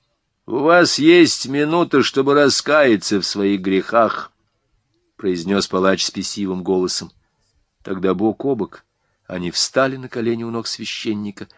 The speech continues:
как два супруга в церкви, склонили головы. Слова отпущения грехов долетали до них издалека.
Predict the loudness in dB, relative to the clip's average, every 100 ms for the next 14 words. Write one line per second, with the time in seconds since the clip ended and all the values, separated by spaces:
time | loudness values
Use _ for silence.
0 | _ -12 -8 -6 -6 -6 -8 -4 -6 -4
1 | -10 -8 -6 -8 -8 -18 -18 _ _ _
2 | _ -10 -6 -6 -8 -10 -12 -6 -4 -2
3 | -4 -8 _ _ _ _ _ _ _ -6
4 | -2 2 2 2 -4 -8 -4 -4 -4 -4
5 | -4 -4 -4 -4 -6 -8 -4 -6 -6 -8
6 | -10 -12 -12 -14 -16 -16 -12 -12